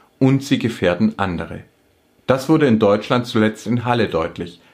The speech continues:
dann in Hanau. Und jetzt, während der Krise um das Virus covid neunzehn, bäumen sich Verschwörungsgläubige auch direkt gegen die Maßgaben von Wissenschaft und Politik auf. Wir sollten also miteinander reden,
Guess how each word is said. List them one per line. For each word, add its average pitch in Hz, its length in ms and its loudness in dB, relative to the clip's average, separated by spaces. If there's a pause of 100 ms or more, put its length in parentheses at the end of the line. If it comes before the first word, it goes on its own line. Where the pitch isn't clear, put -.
(160)
dann 104 160 -2
in 104 200 0
Hanau. 80 560 -4 (600)
Und 110 200 0
jetzt, 151 380 -4 (220)
während 104 260 2
der 95 100 -2
Krise 131 380 0
um 117 140 2
das 104 200 -2
Virus 117 360 -2
covid 113 420 0
neunzehn, 98 640 0 (340)
bäumen 120 280 2
sich 117 180 -4
Verschwörungsgläubige 117 1080 0
auch 107 160 0
direkt 117 480 -4 (240)
gegen 90 220 0
die 90 100 0
Maßgaben 107 580 0
von 87 240 -4
Wissenschaft 117 680 -2
und 110 260 0
Politik 107 560 -2
auf. 82 400 -6 (1000)
Wir 120 120 2
sollten 135 420 0
also 113 320 -2
miteinander 110 560 2
reden, 87 400 -2